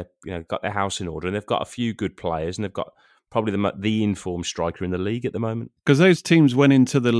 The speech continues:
Speaker 2: uh, the season, you know, with different managers thinking, "Right, we're gonna try this, we're gonna do this," you know, delusions of grandeur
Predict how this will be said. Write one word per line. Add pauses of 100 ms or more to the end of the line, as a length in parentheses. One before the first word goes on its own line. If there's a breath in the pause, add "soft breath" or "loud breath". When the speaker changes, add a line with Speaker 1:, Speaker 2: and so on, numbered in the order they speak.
(160)
Speaker 2:
uh, (460)
the
season,
you
know,
with
different
managers
thinking,
"Right,
we're
gonna
try
this,
we're
gonna
do
this,"
you
know,
delusions
of
grandeur